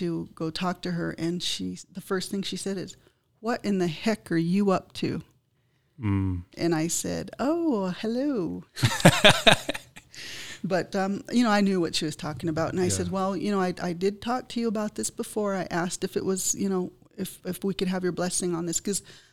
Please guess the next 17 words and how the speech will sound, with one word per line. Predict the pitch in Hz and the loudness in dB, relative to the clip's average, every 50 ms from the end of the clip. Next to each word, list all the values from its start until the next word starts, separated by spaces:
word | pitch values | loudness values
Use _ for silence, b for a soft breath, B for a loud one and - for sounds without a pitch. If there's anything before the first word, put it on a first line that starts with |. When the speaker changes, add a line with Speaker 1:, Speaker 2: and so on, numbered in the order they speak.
| B B - | B B -2
Speaker 1:
that | 170 208 208 - | 0 0 2 2
was | 254 233 214 | 2 2 2
the | 226 | 2
other | 220 214 214 233 220 | 2 2 2 0 -2
thing. | - - 190 185 175 | 0 -2 -2 0 0
Before | 160 185 180 - 208 208 214 208 | -2 -4 -4 0 2 2 2 2
we | 208 202 | 2 0
even | - - 214 220 202 214 214 | 0 0 -2 0 0 0 -2
started | 208 - - 202 202 196 196 | -2 0 0 0 2 2 0
this | 185 185 180 | 0 -2 -6
process | - - 170 165 175 170 - - 170 175 - - | -4 -6 -4 -4 -2 -2 -2 -2 0 -2 -2 -2
is | 180 170 175 | -4 -4 -2
we | 185 180 | -2 0
invited | 185 185 165 180 175 175 190 185 185 - b b b b b b b b b - | 0 0 0 0 0 0 -2 -4 -4 -8 b b b b b b b b b -16
the | 165 156 185 | -6 -4 -4
group | 165 156 175 180 202 202 - - | -2 0 0 0 0 -2 -4 -6
that, | 185 160 - | -8 -6 -6